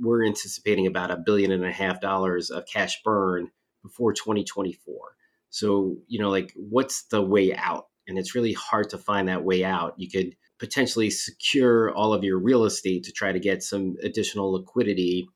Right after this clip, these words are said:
to stave off the cash burn and kind of hope that, you know, like, coming out of it, you're just a super over-leveraged company that, you know, has all of its assets secured. Or you could look at it and say, "Hey, what we really need to do is slash about eighty-five percent of the debt that we have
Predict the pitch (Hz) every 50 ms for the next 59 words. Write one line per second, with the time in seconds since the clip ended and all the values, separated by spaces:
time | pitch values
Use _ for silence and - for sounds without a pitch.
0 | _ _ _ _ _ _ _ _ - - 113 98 87 - - - - - - -
1 | - 117 110 95 104 107 104 104 - 98 95 - - 123 120 113 - - - 92
2 | 92 92 90 90 87 - - 92 90 - 110 107 95 92 85 85 - - 107 104
3 | 104 - 92 92 92 90 87 - - - 95 92 92 90 85 85 - - - 107
4 | 95 95 92 - - 101 101 98 87 92 92 87 - 92 92 87 90 95 92 -
5 | - 92 92 90 92 92 - - _ _ _ _ _ - - - - 143 127 -
6 | 127 113 - 107 104 95 98 101 95 95 101 98 92 92 95 92 92 - - -
7 | - 110 104 98 101 95 95 95 92 92 92 90 90 92 90 90 87 - - _
8 | _ _ _ _ _ _ 113 92 92 87 - - 104 98 95 87 - - - _
9 | _ - - 101 101 98 95 95 92 92 - - - - 95 95 92 - 92 -
10 | - - 95 - - 151 143 117 92 87 90 87 - _ _ _ _ _ _ -
11 | 135 135 143 135 135 143 139 135 127 104 117 139 147 - 135 113 107 95 101 101
12 | - - 110 104 101 92 120 123 107 95 101 101 92 101 101 110 123 123 104 98
13 | 98 92 92 90 92 95 95 92 95 92 - - 104 110 104 101 - 101 92 90
14 | 92 - 101 101 98 98 - 104 98 98 - 95 92 - - 104 101 - - -
15 | 92 95 95 92 - 113 - - 131 127 127 87 82 - 90 87 85 82 82 85